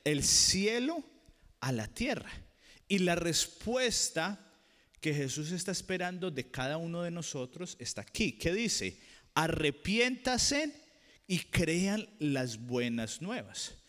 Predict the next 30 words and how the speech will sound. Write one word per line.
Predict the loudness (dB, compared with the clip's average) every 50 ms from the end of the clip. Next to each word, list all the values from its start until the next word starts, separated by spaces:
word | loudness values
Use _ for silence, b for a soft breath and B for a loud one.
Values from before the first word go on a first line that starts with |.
| B B B B B
Entonces, | B B 0 2 2 0
¿qué | 0 2 2 2 2
vino | 2 0 0 0 0 0 0 0 0
a | 0
hacer | 0 0 0 -2 -2
Jesús | -2 -2 -2 -2 -2 -2 -2 -2 -2
a | -2
la | -2 -4 -4
tierra? | -4 -4 -2 -2 -4 -6 -10 -14 -18 -20 _ _ b b b b b b b b
A | b -6
traer | -2 0 0 2 2
el | 2 2 0
reino | 0 0 0 0 0 0 -2
de | 0 0 0
los | 0 0 0
cielos | 0 0 0 0 0 0 0 0 -2 -2 -4
acá. | -6 -8 -6 -4 -4 -4 -2
¿Y | -4 -6
qué | -6 -6 -8 -6 -4 -2 -2
es | -2 -2 0
lo | -2 -2 0
que | 0 -2 0
Él | 0 0
espera | 0 -2 -2 -4 -6 -4 -2 -2 -2 -2 -2 -6
que | -6 -6 -6
nosotros | -4 -4 -4 -4 -4 -4 -2 -4 -4 -4
hagamos? | -6 -6 -6 -6 -8 -8 -10 -12 -14 -14 -14 -16 b b b b b b b b b b b
Que | -6 -4 -2
nos | -2 -2 -2 -2
arrepintamos | -2 -2 -2 -4 -4 -4 -4 -6 -6 -6 -6 -4 -2 0 0 0 -2 -4 -6 -6 -8 -8 -10 -12